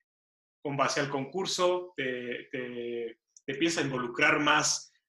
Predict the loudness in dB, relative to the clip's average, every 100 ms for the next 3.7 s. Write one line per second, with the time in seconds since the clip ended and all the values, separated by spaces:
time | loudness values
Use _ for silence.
0 | _ -10 -8 -6 -4 -2 2 4 4 2
1 | 2 0 0 -4 -10 -10 -8 -2 -2 -2
2 | -6 -6 -2 -2 -2 -4 -6 -6 -6 -8
3 | -12 -10 -6 -6 -4 -6